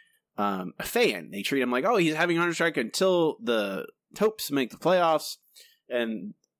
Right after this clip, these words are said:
he is unable to, uh, actually talk to people 'cause he's not close to anyone.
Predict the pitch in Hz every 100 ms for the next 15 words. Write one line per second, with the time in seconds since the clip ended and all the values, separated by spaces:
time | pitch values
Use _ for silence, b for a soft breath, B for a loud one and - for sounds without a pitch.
0 | - - - 185 151 147 143 135 131 127
1 | 117 - 117 107 101 98 - _ - 107
2 | 95 - - 131 - 220 - 170 202 190
3 | 185 180 202 - 180 175 - 104 90 57
4 | -